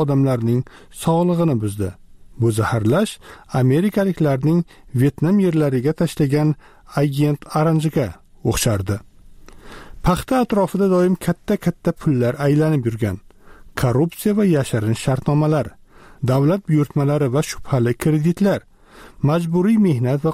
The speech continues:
qo'shib yozishlar, qurigan orol, tuproq va suvdagi kimyoviy zaharlanuvchi moddalar,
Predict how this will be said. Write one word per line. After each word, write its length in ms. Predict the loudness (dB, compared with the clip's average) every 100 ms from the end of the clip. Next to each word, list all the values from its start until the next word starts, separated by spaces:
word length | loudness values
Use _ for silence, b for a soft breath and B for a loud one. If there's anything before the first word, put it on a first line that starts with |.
| 0
qo'shib 280 | -2 0 0 2
yozishlar, 440 | 0 0 -2 -2 -8 b b b b -2
qurigan 420 | 0 0 0 0 0
orol, 280 | 0 0 -2 -6 -14 -20 b b -8
tuproq 360 | -2 0 0 -2
va 60 | -2
suvdagi 500 | 0 0 0 2 2 2 b b b
kimyoviy 540 | 0 2 2 2 2 0
zaharlanuvchi 800 | -2 -2 -2 0 2 0 -2 -2 0 2
moddalar, 480 | 0 0 0 0